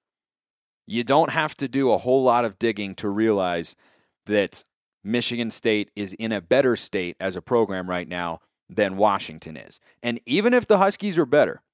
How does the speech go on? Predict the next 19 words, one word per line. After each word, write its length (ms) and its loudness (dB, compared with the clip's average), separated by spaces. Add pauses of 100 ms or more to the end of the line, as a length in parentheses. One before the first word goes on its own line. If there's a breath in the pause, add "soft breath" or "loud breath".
(200)
you 160 2
are 80 2
not 320 -4
going 220 2
to 60 -2
make 300 -2
up 240 4
enough 420 0
ground 340 -2
to 60 -16
be 100 -2
able 120 -2
to 100 -8 (200)
beat 180 -8
Michigan 340 -10
State 360 -6
in 140 -12
that 200 -8
game. 300 -8